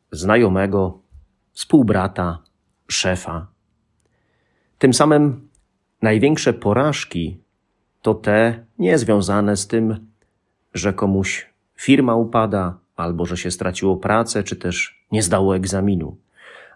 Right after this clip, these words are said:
Ale te, kiedy nie daliśmy rady na zło odpowiedzieć dobrem. Kiedy zamiast kochać, czego bardzo chcieliśmy,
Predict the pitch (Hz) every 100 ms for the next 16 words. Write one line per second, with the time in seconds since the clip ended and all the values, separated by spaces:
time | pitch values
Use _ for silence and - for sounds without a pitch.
0 | - 90 90 87 107 95 123 131 _ _
1 | _ _ _ _ _ _ - 110 101 101
2 | 101 101 123 131 - 123 98 104 110 117
3 | 120 120 - _ _ _ _ - 110 107
4 | 90 101 107 - - 95 95 92 101 107
5 | 123 82 78 71 - _ _ _ _ _
6 | - - 101 104 104 101 - - 107 101
7 | 110 120 - - _ _ _ _ _ -
8 | 92 90 92 95 - 98 90 98 - -
9 | 156 104 - 78